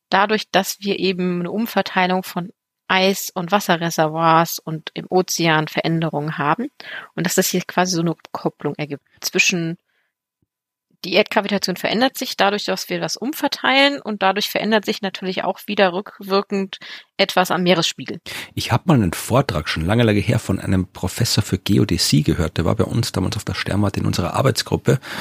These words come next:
Speaker 2: und das war wirklich cool. Also der hat erzählt, also sie können tatsächlich messen, äh, wenn im Herbst auf der Nordhalbkugel die Blätter von den Bäumen fallen, weil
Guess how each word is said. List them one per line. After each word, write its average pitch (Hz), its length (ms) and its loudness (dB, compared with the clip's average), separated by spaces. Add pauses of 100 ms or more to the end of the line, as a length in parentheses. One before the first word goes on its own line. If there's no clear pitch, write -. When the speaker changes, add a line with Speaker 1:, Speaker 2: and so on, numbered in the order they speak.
(200)
Speaker 2:
und 98 140 0 (140)
das - 200 -2
war 92 80 2
wirklich 117 260 0 (120)
cool. 147 120 6
Also 87 80 2
der 98 80 2
hat 101 80 -2
erzählt, 117 460 2 (320)
also 110 240 2
sie - 200 0
können 127 360 2
tatsächlich - 560 -2
messen, 101 640 2 (380)
äh, 110 320 2 (120)
wenn 110 520 2
im 104 300 2
Herbst - 540 -4
auf 98 160 -4
der 98 140 -2
Nordhalbkugel 113 640 -2
die 107 120 -2
Blätter 92 560 2
von - 280 -2
den 95 120 0
Bäumen 98 420 4
fallen, 123 420 2 (320)
weil 104 240 -2